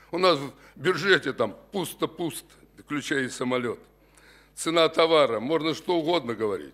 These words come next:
Володин блестяще провёл слушание по теме инно-, э, самое, по теме поддержки вложений, инвестиций.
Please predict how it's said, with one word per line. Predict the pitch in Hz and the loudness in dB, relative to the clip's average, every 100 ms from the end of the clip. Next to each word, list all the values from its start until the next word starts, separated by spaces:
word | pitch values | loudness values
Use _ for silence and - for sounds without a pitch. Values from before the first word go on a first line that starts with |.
| - - | -20 -2
Володин | 170 196 156 131 | 4 4 2 -2
блестяще | 135 135 - 165 - 135 | -4 -4 0 0 0 -6
провёл | - 117 131 139 127 - - - | -2 0 2 0 -2 -8 -20 -4
слушание | - 180 185 - 117 95 | 0 2 2 0 -2 -2
по | 120 | -2
теме | 110 170 160 147 | 0 2 2 2
инно-, | 135 147 143 - - - - | 2 0 0 -4 -12 -20 -6
э, | 135 147 147 - - - - _ _ | -2 0 -2 -6 -18 -20 -20 _ _
самое, | - 160 135 123 | 0 2 4 2
по | 156 | 0
теме | 143 180 180 160 | 0 2 2 2
поддержки | - 147 123 165 147 - 151 127 - - - - | 2 2 4 4 4 2 0 0 -4 -20 -20 -20
вложений, | - 143 175 165 190 131 92 73 - - _ - | -6 2 4 6 4 2 -4 -12 -18 -20 _ -10
инвестиций. | 139 175 156 - 147 - - | -6 -6 -6 -6 -6 -6 -18